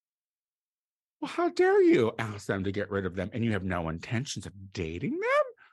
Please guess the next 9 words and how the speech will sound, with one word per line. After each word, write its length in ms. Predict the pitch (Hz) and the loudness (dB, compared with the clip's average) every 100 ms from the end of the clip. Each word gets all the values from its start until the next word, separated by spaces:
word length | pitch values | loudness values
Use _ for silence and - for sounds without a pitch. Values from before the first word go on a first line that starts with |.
| _ _ _ _ - | _ _ _ _ 0
What 120 | 339 | 4
are 40 | |
they 100 | 349 | 4
supposed 260 | 320 392 392 | 6 6 6
to 200 | 415 427 539 571 554 | 4 6 6 8 6
do? 240 | 392 - _ _ _ _ _ _ _ _ _ _ _ _ _ _ _ _ _ - | 6 2 _ _ _ _ _ _ _ _ _ _ _ _ _ _ _ _ _ 4
All 220 | 226 320 | 8 8
I'm 220 | 233 208 | 6 4
saying, 500 | 202 127 90 67 - | 0 -2 -4 -8 -14